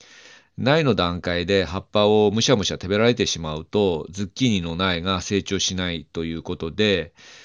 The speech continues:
ともかくあんどんで、えー、大きくなるまで育てるということです。で、あんどんの作り方とかはですね、僕のね、YouTube動画で紹介してますので、概要欄にリンクを貼っておきます。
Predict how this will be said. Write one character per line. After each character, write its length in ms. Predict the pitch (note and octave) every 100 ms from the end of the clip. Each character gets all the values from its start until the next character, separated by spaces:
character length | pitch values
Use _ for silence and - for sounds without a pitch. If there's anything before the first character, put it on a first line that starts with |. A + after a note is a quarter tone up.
| - -
と 100 | C3+
も 160 | A#2
か 140 | G#2 G2
く 260 | - A2+
あ 80 | G#2
ん 140 | G#2 G2+
ど 120 | G2+
ん 140 | G2
で、 300 | A2 B2 A#2+
え 300 | - E2+ E2
ー、 20 | -
大 140 | A#2
き 80 | -
く 120 | -
な 120 | G2
る 80 | F#2+
ま 140 | G#2+ G#2+
で 240 | D#2+ -
育 300 | - F#2+ F2
て 100 | E2+
る 100 | D#2
と 140 | D2 C2 - _ _
い 100 | F2+
う 60 | F2
こ 140 | F2
と 160 | E2 D2
で 120 | C#2+
す。 200 | - - _ _ - - _
で、 100 | F#2+
あ 120 | G#2 D3
ん 80 |
ど 120 | E3 F3+
ん 60 |
の 140 | E3 -
作 160 | -
り 100 | E3
方 500 | E3 D#3 D#3+ D#3 D#3
と 160 | D3 A2
か 140 | F2
は 80 | E2
で 100 | D#2
す 120 | E2
ね、 260 | F2 D#2+ D#2
僕 260 | F2 G2+ A#2+
の 140 | B2
ね、 220 | B2 C#3 -
YouTube 420 | A2 A2+ A#2+ A2+
動 160 | B2+
画 120 | G#2+ F2+
で 120 | D#2+
紹 240 | - G2+
介 180 | - F#2
し 60 | -
て 100 | G2+
ま 140 | G#2+
す 120 | -
の 160 | D#2+ D2
で、 300 | F2+ F2 D2+
概 220 | E2+ A2
要 140 | B2+ B2+
欄 200 | F2+ D2+
に 200 | D#2 C2+
リ 120 | G2
ン 60 |
ク 100 | F#2
を 40 | G2+
貼 100 | F#2
っ 40 |
て 140 | - F2+
お 40 |
き 120 | -
ま 120 | F2+
す。 180 | F2 -